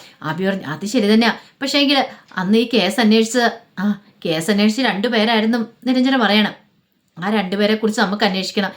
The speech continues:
അവരെവിടെയാ, എന്താ, എങ്ങനെയാന്നൊക്കെ അറിയണം. അതിൽ ഒരാളുണ്ട്, ഉം, എസ് ഐ സേനൻ ഇപ്പോഴും സർവീസിലുണ്ട്, പിന്നെ ഒരാളെക്കുറിച്ചുള്ള അന്വേഷണം അത് നമ്മൾ നടത്തണമെന്ന് പറയണം. ഒരു കാര്യം ചെയ്യാം, ആ, അഭിയേട്ടൻ നേ-,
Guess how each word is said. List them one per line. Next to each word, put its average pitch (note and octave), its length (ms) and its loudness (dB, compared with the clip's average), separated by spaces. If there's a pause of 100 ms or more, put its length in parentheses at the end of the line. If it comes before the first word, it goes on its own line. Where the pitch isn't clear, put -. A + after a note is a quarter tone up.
(220)
അവരെവിടെയാ, A3 560 2
എന്താ, F#3 280 -4
എങ്ങനെയാന്നൊക്കെ G#3 580 0
അറിയണം. F#3 320 -2 (300)
അതിൽ E3+ 140 -2
ഒരാളുണ്ട്, G#3 480 2 (440)
ഉം, B3 200 -2
എസ് C4+ 200 -2
ഐ C#4+ 80 2
സേനൻ B3 300 0
ഇപ്പോഴും A#3+ 260 -2
സർവീസിലുണ്ട്, G#3+ 720 0
പിന്നെ F3+ 180 -6
ഒരാളെക്കുറിച്ചുള്ള G#3+ 680 0
അന്വേഷണം F#3+ 460 -2 (380)
അത് F3 140 -2
നമ്മൾ G3+ 200 0
നടത്തണമെന്ന് G3+ 500 0
പറയണം. - 280 0 (280)
ഒരു C#4 100 -2
കാര്യം F#3+ 320 0
ചെയ്യാം, G#3 220 -2 (1040)
ആ, F#3 280 -10 (340)
അഭിയേട്ടൻ F3+ 440 -2
നേ-, G3+ 180 0